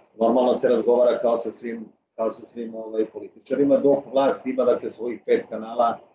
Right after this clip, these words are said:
zemaljskih gde ide i možda priča šta god hoće, bez ikakve stanke, zazora i tako dalje.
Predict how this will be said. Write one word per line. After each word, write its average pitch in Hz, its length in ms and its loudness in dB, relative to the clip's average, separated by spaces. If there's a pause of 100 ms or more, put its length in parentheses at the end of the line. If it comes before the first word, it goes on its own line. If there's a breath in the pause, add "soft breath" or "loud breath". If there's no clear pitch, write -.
(200)
zemaljskih 110 500 -6
gde 113 260 6
ide 113 360 2
i 110 40 2
možda 110 320 0
priča 113 400 -4
šta 113 220 2
god 117 120 4
hoće, 113 340 2
bez 107 240 0
ikakve 113 360 -4
stanke, 113 520 -4
zazora 110 400 2
i 104 60 0
tako 107 240 -6
dalje. 104 180 2